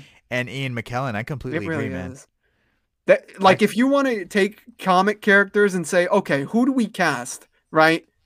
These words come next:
Speaker 2: That.
Speaker 1: I know, right?
Speaker 2: <laughs>
Speaker 1: One hundred percent. T W says, "I think Vision is gonna give himself up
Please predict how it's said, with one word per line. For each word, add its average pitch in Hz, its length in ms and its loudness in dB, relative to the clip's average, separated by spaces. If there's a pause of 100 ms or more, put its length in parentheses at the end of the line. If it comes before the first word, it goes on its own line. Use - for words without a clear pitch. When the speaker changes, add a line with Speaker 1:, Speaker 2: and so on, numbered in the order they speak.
(1160)
Speaker 2:
That. 170 480 0 (1500)
Speaker 1:
I 104 80 -10
know, 104 180 -8
right? 95 220 -8 (460)
Speaker 2:
<laughs> - 420 -18 (120)
Speaker 1:
One 123 140 -4
hundred 117 260 -10
percent. 113 400 -10 (380)
T 165 180 -2
W 160 320 2
says, 151 240 -2
"I 143 140 -4
think 240 240 -8
Vision 165 340 2
is 131 140 -6
gonna 143 200 -4
give 131 180 -2
himself 123 440 -6
up 104 340 -2